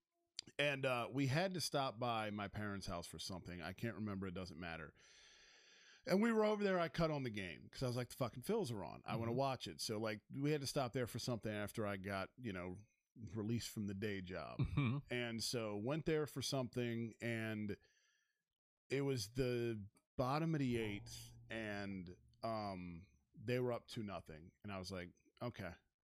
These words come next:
Speaker 1: so we're gonna go down one nothing. We'll, we'll come back here to Busch Stadium again tomorrow night and, you know,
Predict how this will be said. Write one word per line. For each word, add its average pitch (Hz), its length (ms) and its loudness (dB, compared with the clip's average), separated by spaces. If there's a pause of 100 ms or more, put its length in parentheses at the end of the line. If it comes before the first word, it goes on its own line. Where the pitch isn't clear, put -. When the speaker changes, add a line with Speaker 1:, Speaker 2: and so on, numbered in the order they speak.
(160)
Speaker 1:
so - 160 -2
we're 143 160 4
gonna 147 140 0
go 135 180 2
down 123 260 0
one 110 160 -2
nothing. 101 360 -2
We'll, 156 280 -2 (540)
we'll 214 140 2
come 139 260 2
back 117 300 0
here 117 120 0
to 104 60 -2
Busch 101 200 -2
Stadium 104 400 0
again 101 240 -4
tomorrow 101 320 -2
night 107 360 -4
and, 110 240 -2
you 160 80 0
know, 143 280 0